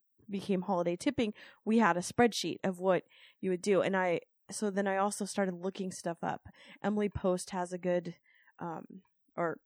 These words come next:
her people or whatever have a good website of how to do it, and he was under tipping, and so I fixed that situation. So what we did was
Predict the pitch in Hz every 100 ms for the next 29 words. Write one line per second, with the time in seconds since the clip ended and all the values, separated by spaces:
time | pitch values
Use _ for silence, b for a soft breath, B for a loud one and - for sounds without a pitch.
0 | _ - 208 190 - 196 175 165 170 165
1 | 160 160 165 - 180 190 175 180 180 175
2 | 165 - b b b b 196 185 - 196
3 | 175 165 - 196 170 170 170 165 160 -
4 | 170 - _ - 240 233 202 175 - -
5 | 196 240 262 269 - 285 294 294 294 -
6 | 190 185 196 180 170 170 175 b b b
7 | b b - 208 - - - - - 175
8 | - 202 - 170 - 196 180 202 202 165
9 | 240 202 190 185 180 175